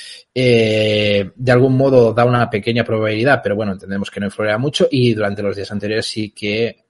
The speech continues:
eh, en principio, pues habrá llovido un poco, aunque no en gran cantidad, ¿no? La temperatura estará a nueve grados, sensaciones de cuatro grados.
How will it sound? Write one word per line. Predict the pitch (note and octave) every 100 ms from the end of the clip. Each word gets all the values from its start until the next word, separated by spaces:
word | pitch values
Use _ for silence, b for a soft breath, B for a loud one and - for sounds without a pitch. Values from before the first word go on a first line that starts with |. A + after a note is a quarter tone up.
| F#2
eh, | F#2 F2 F2+ -
en | F#2+ G2
principio, | G2 F#2+ G2 G2 G2+
pues | G2 -
habrá | F#2+
llovido | F#2 F#2+ G2
un | G2
poco, | - F#2+ G#2 A2+ - _ _ _ _
aunque | G#2 G2
no | G#2 A2
en |
gran | A2 A2
cantidad, | G2 F#2+ F2 F2+
¿no? | F#2 A#2+
La | A2+
temperatura | F#2+ G2 G2+ A2
estará | - G#2
a |
nueve | G#2 G#2+ A2
grados, | C3 D3+ D#3+ D#3+ D#3
sensaciones | A2+ G2 G2+ G#2
de | G2+
cuatro | F#2+ G2+ G#2+
grados. | A#2+ C#3+ -